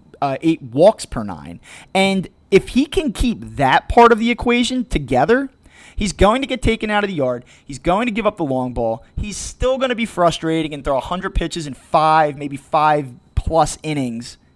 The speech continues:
And he's still going to be Vince Velasquez, but this would be a functional, usable starting pitcher if he can keep just that aspect of his game up.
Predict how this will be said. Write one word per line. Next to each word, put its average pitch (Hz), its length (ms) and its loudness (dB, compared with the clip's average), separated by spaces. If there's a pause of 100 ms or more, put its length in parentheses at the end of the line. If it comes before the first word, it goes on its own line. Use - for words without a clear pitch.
(160)
And 156 280 -4
he's 170 240 -4
still 220 300 6
going 208 220 0
to 165 80 -8
be 165 100 -8
Vince 170 200 -8
Velasquez, 151 520 0
but 151 240 0 (300)
this 233 200 -4
would 277 140 -2
be 202 160 -2
a 165 100 0
functional, 208 840 -2 (200)
usable 170 680 0
starting 165 460 2
pitcher 143 500 0 (220)
if 185 180 -2
he 196 100 -6
can 170 200 -6
keep - 360 -8
just 139 400 -6
that 156 300 4
aspect 147 480 -2
of 127 80 -2
his 117 140 -8
game 120 280 -2
up. - 300 -8